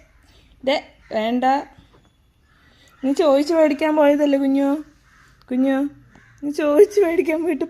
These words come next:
പാവം കിടക്കണം നോക്ക്. ദേ, വേണ്ടാന്ന്.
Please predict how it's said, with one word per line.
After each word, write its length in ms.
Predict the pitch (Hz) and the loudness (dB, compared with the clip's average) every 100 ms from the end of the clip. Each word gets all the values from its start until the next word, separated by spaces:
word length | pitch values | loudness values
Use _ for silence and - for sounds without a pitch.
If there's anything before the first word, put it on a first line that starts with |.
| 403 | 0
പാവം 380 | 320 311 339 349 | 2 0 -2 2
കിടക്കണം 440 | 381 285 - 320 311 | 2 2 -10 -12 -12
നോക്ക്. 240 | 311 302 320 _ - _ _ _ _ - 269 | -14 -16 -20 _ -20 _ _ _ _ -6 2
ദേ, 120 | 311 311 285 - _ _ _ _ _ _ - - - - - - 208 | 4 4 0 -8 _ _ _ _ _ _ -12 -12 -12 -20 -20 -12 -4
വേണ്ടാന്ന്. 720 | 226 233 262 285 349 466 | -2 -2 -2 -2 -4 -6